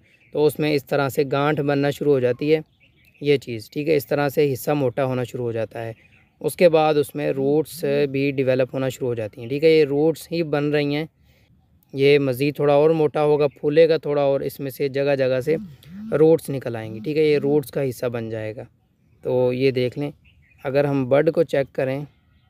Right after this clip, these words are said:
तो ये देख लें जी, बड भी अभी ज़िंदा था, तो अगर इसको मैं लगा रहने देता, अच्छे से पानी डाल के,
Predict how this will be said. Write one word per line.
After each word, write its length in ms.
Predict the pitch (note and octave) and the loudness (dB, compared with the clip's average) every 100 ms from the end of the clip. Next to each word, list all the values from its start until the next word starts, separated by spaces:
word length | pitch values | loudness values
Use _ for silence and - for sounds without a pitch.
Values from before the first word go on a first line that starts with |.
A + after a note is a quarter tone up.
| _ _ _ _ _ _ _ _ _ _ _ _ _ _ _ - | _ _ _ _ _ _ _ _ _ _ _ _ _ _ _ 0
तो 140 | C#3+ | 4
ये 140 | D3 | 4
देख 200 | C#3+ C#3+ | 4 0
लें 100 | C#3+ D3 | -2 -4
जी, 60 | |
बड 280 | B2+ C#3+ D3+ | 0 0 2
भी 200 | D3 D#3 | 2 0
अभी 180 | D3+ C#3+ | 0 -2
ज़िंदा 340 | B2+ B2+ C3+ D3 | -4 -2 0 0
था, 220 | C3+ C#3 C#3 F3 G#3+ A3 | -2 -6 -8 -16 -16 -4
तो 100 | C#3+ | 2
अगर 200 | D3 E3 | 4 4
इसको 220 | D#3 E3+ | 2 -2
मैं 100 | D#3+ | -2
लगा 240 | C3+ C#3 E3 | -2 2 2
रहने 260 | D#3+ E3 | 2 0
देता, 340 | D3 B2 C#3+ D3 _ _ _ - | 0 -2 -6 -8 _ _ _ -14
अच्छे 200 | - E3+ | -6 -2
से 100 | D#3+ | -2
पानी 260 | C#3+ C#3 C#3+ | -2 0 2
डाल 280 | C3 B2+ B2+ | 2 2 0
के, 180 | D3+ | -2